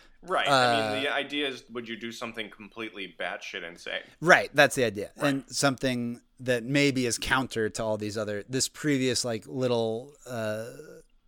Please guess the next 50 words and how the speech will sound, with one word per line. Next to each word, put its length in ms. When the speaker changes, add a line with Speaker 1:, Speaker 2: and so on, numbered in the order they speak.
Speaker 2:
social 520
structure 680
or, 100
like, 320
moral 460
universe 540
that 100
I 60
thought 260
I 140
<laughs> 200
had. 360
Like, 160
if 80
Speaker 1:
Mm-hmm. 80
Speaker 2:
you 160
kinda 260
pulled 260
the 100
<laughs> 40
rug 380
out 380
from 260
under 320
that. 240
Speaker 1:
Yeah, 220
how 160
would 160
you 80
view 280
it? 80
How 140
would 140
you 60
view 180
your 160
life? 300
Speaker 2:
Right. 300
Speaker 1:
How 160
would 160
you 100
value 580
your 160
Speaker 2:
Yeah. 260
Speaker 1:
life? 80
Because 240
if 100
you 80
tried 300
to, 380